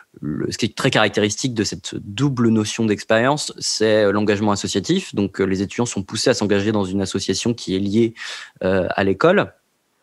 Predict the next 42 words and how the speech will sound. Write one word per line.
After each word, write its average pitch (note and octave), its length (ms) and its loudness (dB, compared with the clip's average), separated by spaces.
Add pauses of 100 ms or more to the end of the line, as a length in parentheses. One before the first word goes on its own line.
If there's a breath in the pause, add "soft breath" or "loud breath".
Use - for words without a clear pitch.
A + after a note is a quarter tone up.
(480)
où C#3 100 4
tu C#3 140 -2
vas B2 160 8
avoir B2 320 6
à B2 80 4
la B2 100 6
fois, D3 260 4
du A2+ 160 0
coup, C3 360 2
euh, G#2 80 2
cette, - 340 -6
euh, G2 240 0
sorte A#2 240 -2
de A2+ 80 -2
répétition A#2 560 -2
générale B2 380 2
de G#2 80 -2
ce - 80 -10
que - 100 -4
va G2 140 0
être - 180 -8
ton - 120 -12
travail F#2+ 280 -4
plus F#2+ 220 -10
tard, F#3 360 -2 (600 loud breath)
puisque G#2+ 460 -2
quand G2+ 120 -6
t'es G2+ 100 -4
en G2 120 0
association, F#2+ 560 -2
tu - 160 -4
vas F#2+ 60 4
être - 180 -2
amené G#2 480 2
à F#2+ 160 2
lever F#2+ 420 0
des G2 160 2
fonds, B2+ 360 0
enfin, C3+ 160 -4
trouver G2+ 200 -4
des F#2+ 120 -2
sponsors, C#3 840 2